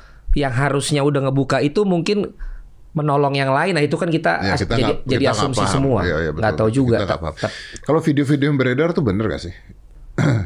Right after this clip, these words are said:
Speaker 2: Yang
Speaker 1: Ya.
Speaker 2: gas air mata ditembakkan ke tribun dan sebagainya.
Speaker 1: Nah, gua, gua juga nggak bisa mengkonfirmasi, tapi yang jelas ada yang memang benar-benar ngambil gambar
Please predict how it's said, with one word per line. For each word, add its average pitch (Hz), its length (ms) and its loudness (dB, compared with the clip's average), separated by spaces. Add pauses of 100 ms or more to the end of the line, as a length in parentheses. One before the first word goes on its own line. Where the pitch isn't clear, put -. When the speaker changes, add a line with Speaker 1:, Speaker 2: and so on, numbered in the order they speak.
(280)
Speaker 2:
Yang 92 240 0
Speaker 1:
Ya. 110 160 2
Speaker 2:
gas - 120 -8
air 98 140 2
mata 95 280 0
ditembakkan 90 600 -2
ke 87 120 -4
tribun 87 460 -2
dan 82 120 -4
sebagainya. 85 640 -8 (640)
Speaker 1:
Nah, 120 140 -8
gua, 147 500 0
gua 139 280 0
juga 127 460 0
nggak 123 220 0
bisa 123 220 0
mengkonfirmasi, 117 1040 0
tapi 123 280 -4
yang 139 120 0
jelas 127 500 0 (680)
ada 131 280 0
yang 156 140 2
memang 147 340 0
benar-benar 135 500 0
ngambil 135 400 0
gambar 123 460 2